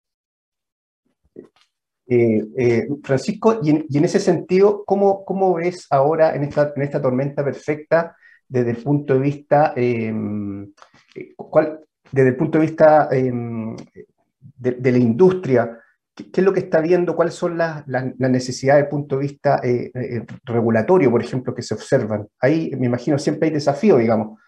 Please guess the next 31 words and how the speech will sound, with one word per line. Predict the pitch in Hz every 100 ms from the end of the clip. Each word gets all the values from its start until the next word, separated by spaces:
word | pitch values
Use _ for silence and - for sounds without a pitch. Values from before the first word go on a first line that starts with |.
| _
¿cierto? | - 139 147
La, | 147 131
lo | 123
que | 131
hemos | 135 127
visto | 151 -
en | 143
otros | 143 139
programas, | 131 131 147 147
lo | 135
hemos | 131
conversado | 123 117 - 139 139
con | 131
Katy, | - 143 165 - _ _
la | - 127
realidad | 131 135 131 143 170 - - _ _ _ _ -
siempre | 180 185 180
es | 165
más | 165 151
rápida | 190 196 139 147 160
el, | 127 127
el | 131
mo-, | 127 131
se-, | - - 131 - -
la, | 131 - -
que | - 139 165 180 180
las, | 123 123 123 - -
los | 123 120
ajustes, | - 156 - 147 143 - _ _ _
eh, | - 123 131
regulatorios, | 127 123 120 185 208 131 117